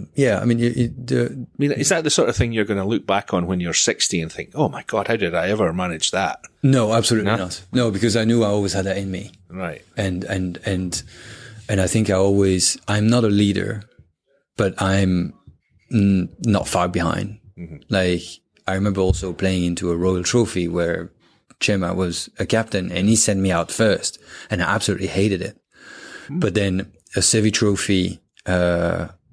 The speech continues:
Speaker 1: a couple of years after that, I told him, "Send me number two." And I felt a hundred times more comfortable doing that.
Speaker 2: That's
Speaker 1: Like, I'm
Speaker 2: interesting.
Speaker 1: not, I'm, I'm, I'm not a leader. I'm gonna be one of the, one of the opinion, no, not opinion leaders, but I will throw stuff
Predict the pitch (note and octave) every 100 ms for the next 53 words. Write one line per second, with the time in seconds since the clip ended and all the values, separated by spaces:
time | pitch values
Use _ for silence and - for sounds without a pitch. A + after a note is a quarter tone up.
0 | - - - F2+ F#2 E2+ F2 E2+ E2 F#2+
1 | G2+ G2 - - F#2+ F#2+ F#2 E2+ E2+ -
2 | G2+ F2 E2+ D#2 G2 F#2 F#2 _ _ -
3 | A#2+ E2 F2+ F2 F2+ F2 F2+ E2+ F2 E2+
4 | F2 E2+ F2+ F2+ F#2 F2+ F#2+ F#2 F#2 F#2
5 | - G#2+ G#2 G#2 A2 G#2 G2 G2 F#2 G2+
6 | F#2 G2 G#2 G2 F#2 F2 F2+ F2+ G#2+ C#3+
7 | C#3+ A#2 A2 G2 A#2 A2+ A#2 G2+ F#2+ F2+
8 | - - - - _ - G#2+ G#2 G2+ F2+
9 | - _ _ - G#2+ - A2+ A2 G2+ G2
10 | F#2 F2+ _ _ _ - - - A2 F3
11 | B2+ A#2+ A2+ G2+ G#2+ F2+ E2+ - - F#2
12 | F#2+ G#2 G2+ F2+ - _ - - G#2+ G2
13 | - G2 F2 -